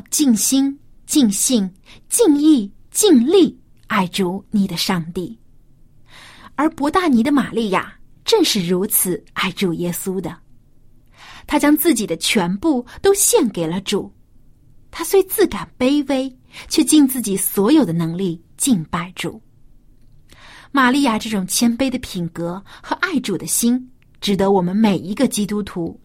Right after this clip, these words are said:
努力学习。玛利亚虽然用香膏膏主，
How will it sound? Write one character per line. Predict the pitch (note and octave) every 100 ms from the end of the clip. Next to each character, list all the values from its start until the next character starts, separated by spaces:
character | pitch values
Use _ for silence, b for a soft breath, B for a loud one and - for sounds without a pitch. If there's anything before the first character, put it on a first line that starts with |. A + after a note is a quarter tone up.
| -
努 | A#3 F#3+
力 | F#3+
学 | E3+ - D#3+
习。 | D#3 - B2+ A2 - - _ _ - _ - - - - - - b b b b b
玛 | - C4+ B3+
利 | D#4+
亚 | C4 G#3 F#3 -
虽 | -
然 | A3 G3+
用 | A#3
香 | G#3 - C#4+ C#4+
膏 | C#4+ D4
膏 | C#4+ D#4+ E4
主， | E4 G3 -